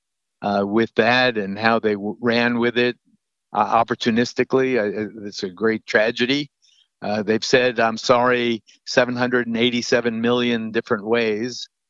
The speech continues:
you know, so, uh, now I, I expect fully that,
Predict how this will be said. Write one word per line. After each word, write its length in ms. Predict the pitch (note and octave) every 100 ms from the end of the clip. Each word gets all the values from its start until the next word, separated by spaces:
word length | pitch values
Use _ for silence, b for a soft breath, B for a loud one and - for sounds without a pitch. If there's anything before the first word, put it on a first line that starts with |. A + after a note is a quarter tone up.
| _ _ -
you 120 | G#2+
know, 220 | G2+ G2+
so, 440 | - G#2+ G2 G2
uh, 140 | G2 G2
now 580 | G#2 G#2+ G#2+ G#2 G2+ G2+ -
I, 280 | A2 F#2 - G#2 A2
I 360 | G2+ G2+ F2+ E2+ - -
expect 560 | G#2+ - - A#2+ - -
fully 360 | B2 A2+ A2
that, 260 | G2+ F#2+